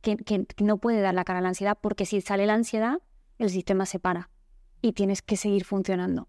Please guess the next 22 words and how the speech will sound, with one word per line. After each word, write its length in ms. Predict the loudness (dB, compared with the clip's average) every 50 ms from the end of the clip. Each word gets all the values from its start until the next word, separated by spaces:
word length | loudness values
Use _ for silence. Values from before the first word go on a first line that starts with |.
| _
Entonces, 360 | _ _ -2 0 0 -2 -4 -4
cuando 380 | -2 0 0 2 2 0 0
paras, 480 | 2 _ 4 4 6 4 2 2 -2 -6 _ _ _ _ _ _
normalmente 540 | 0 0 2 4 4 4 4 2 0 -4 -8 _ _
es 140 | -4 -4 -2
cuando 240 | -2 -2 0 0 0
aparece 280 | 0 -2 -4 -4 -4 -4
la 60 | -4
ansiedad. 320 | -4 -6 -6 -8 -10 -10 -14 _ _ _ _ _ _
Y 80 | 2
a 60 | 2
veces 220 | 2 2 2 2 4
no 120 | 4 4
tiene 160 | 4 2 0
efectivamente 500 | 0 0 -2 -2 0 0 0 2 2 2
nada 200 | 2 2 2 0
que 100 | 0 0
ver 140 | -2 -2 -2
con 120 | -2 -2 -2
el 60 | -2
momento 500 | -2 -2 -4 -4 -4 -2 -4 -4 -4 -6 -6
presente. 480 | -6 -6 -6 -6 -6 -8 -8 -10 -14